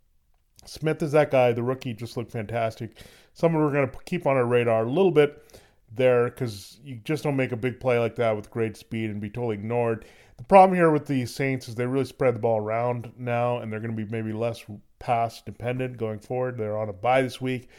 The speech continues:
as well, so Smith is not gonna help you in the short term. So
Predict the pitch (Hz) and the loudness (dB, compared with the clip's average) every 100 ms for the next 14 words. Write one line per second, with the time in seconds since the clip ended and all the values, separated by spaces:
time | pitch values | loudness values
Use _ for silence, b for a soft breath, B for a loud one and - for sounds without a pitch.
0 | B B B 113 110 104 120 147 180 170 | B B B -4 -4 0 4 6 4 0
1 | - 127 113 - b b b b - - | 0 2 2 -2 b b b b -20 -4
2 | 151 147 135 131 117 120 117 117 113 110 | 0 0 0 -2 -2 0 -2 -2 -4 -4
3 | 101 - 160 - 151 147 147 131 - - | -6 2 2 2 -2 0 0 -4 -6 0
4 | 117 - | 0 0